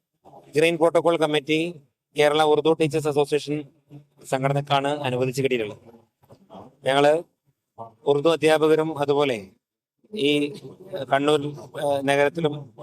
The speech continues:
വി-, പരിസരത്തുമുള്ള വിദ്യാലയങ്ങളിലെ ജെ ആർ സി, സ്കൗട്ട്, ഗൈഡ്സ് പോലത്തെ ഹരിതസഭ പോലത്തെ കുട്ടികളെ വളണ്ടിയേഴ്സിന്റെ സേവനമാണ്. അതോടൊപ്പം ഹരിതകർമ്മ സേനയുടെ, ആ, പ-, പ്രവർത്തനവും അവരുടെ സേവനവും നമ്മുടെ കൂടെ ഉണ്ട്.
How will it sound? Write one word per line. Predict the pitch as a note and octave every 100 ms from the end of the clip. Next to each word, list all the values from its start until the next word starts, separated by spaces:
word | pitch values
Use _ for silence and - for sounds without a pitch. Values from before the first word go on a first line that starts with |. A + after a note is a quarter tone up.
| - -
വി-, | C#3+ C#3 C3+ C3 - - C3+
പരിസരത്തുമുള്ള | C#3+ C#3+ C#3+ C#3+ C#3 C#3+ C#3 C3
വിദ്യാലയങ്ങളിലെ | B2 C#3 C3+ C3+ C3+ C3+
ജെ | C3 C#3
ആർ | C#3 C#3+
സി, | - D3 D3 D3 - _ _
സ്കൗട്ട്, | - - C#3 C3+ C3 D3 D3 C3+
ഗൈഡ്സ് | C#3 C3+ C3+ - - D#3 - _ _ - -
പോലത്തെ | C#3 C#3+ - A#2+ - _ _ -
ഹരിതസഭ | C#3 C#3+ D3+ C#3+ C3+ C3+ C3 _ _ -
പോലത്തെ | C#3 C#3+ C#3+
കുട്ടികളെ | B2+ C3+ D#3 C#3+ C#3+ C#3+ C#3+ C3 A#2+ G#2+ B2+
വളണ്ടിയേഴ്സിന്റെ | C3 C3 C#3+ - C#3+
സേവനമാണ്. | - C#3 C3+ C#3 B2+ A#2 - _ _ _ -
അതോടൊപ്പം | C3 C#3 C#3+ D3
ഹരിതകർമ്മ | C3+ C#3 C#3+ D3 D3+ D3+
സേനയുടെ, | D3 C#3 C#3+ C#3 D#3 _ _ _ _ _ _ - -
ആ, | C3+ C3 B2+
പ-, | C3 - C#3+ C3+ C3 B2+ C#3+
പ്രവർത്തനവും | C#3 C3+ C#3+ C#3+ A#2 A2+
അവരുടെ | C3 C#3 C#3+
സേവനവും | C#3 C#3 C3+ C#3+ C#3+ C3
നമ്മുടെ | C3+ C3+
കൂടെ | C3 C3
ഉണ്ട്. | B2 A#2+